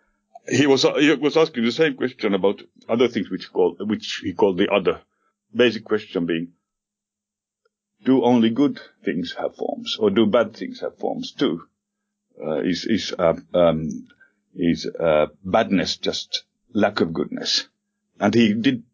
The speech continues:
not really come to a final answer, I think, but generally he seems to have gone for the solu-,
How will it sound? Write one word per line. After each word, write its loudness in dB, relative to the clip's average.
not 2
really 2
come 0
to -2
a 0
final 0
answer, -2
I 0
think, -4
but -4
generally 4
he -6
seems 0
to -2
have -2
gone 2
for -4
the 0
solu-, -2